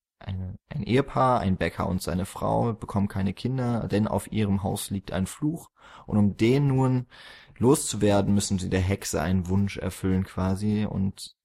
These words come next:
es geht generell andauernd nur um Wünsche in diesem Film, um Wünsche, Verlangen, um Schuld, um Schuldzuschreibungen. Und das finde ich, ist auch ganz interessant gelungen. Die Lieder sind nicht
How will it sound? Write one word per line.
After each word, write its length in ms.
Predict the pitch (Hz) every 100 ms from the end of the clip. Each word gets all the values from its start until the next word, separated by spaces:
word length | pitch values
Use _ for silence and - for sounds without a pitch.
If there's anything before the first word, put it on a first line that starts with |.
| _ -
es 120 | -
geht 160 | 120 120
generell 380 | 123 107 87
andauernd 540 | - - 107 90 101 98
nur 160 | 92
um 160 | 95 98
Wünsche 300 | 110 139 -
in 60 | 95
diesem 180 | 92 92
Film, 240 | 92 95
um 120 | 98
Wünsche, 260 | 120 139 117
Verlangen, 560 | - 95 95 107 104 92
um 160 | 95
Schuld, 640 | - - 104 110 110 107 -
um 400 | - 95 92 95 - - - - _ _
Schuldzuschreibungen. 1300 | - - 113 - - 135 147 - 98 104 104 101 101 101
Und 160 | 98
das 120 | 104 -
finde 160 | 160
ich, 80 | 139
ist 260 | 131 - -
auch 100 | -
ganz 180 | 113
interessant 460 | 110 - 113 101 101
gelungen. 340 | 110 147 175 - _ _ - - - - _ _ _ -
Die 100 | 113
Lieder 680 | 101 135 160 147 147 -
sind 300 | - 135 -
nicht 380 | 131 147 160 -